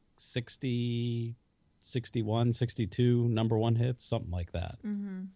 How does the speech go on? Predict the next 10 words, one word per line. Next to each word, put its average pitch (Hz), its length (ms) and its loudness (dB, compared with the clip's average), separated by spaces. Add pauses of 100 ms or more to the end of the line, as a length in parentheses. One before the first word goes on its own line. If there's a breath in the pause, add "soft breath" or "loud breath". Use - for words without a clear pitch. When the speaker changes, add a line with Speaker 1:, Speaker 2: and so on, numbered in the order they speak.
(240)
Speaker 1:
It's 104 160 -2
something 101 260 -2
ridiculous 95 640 -2
like 85 200 -4
that. 87 240 -2 (400 loud breath)
Um, 143 440 0 (960)
I 226 220 0
actually 180 420 -2
didn't 147 340 -2
expe-, 127 440 -6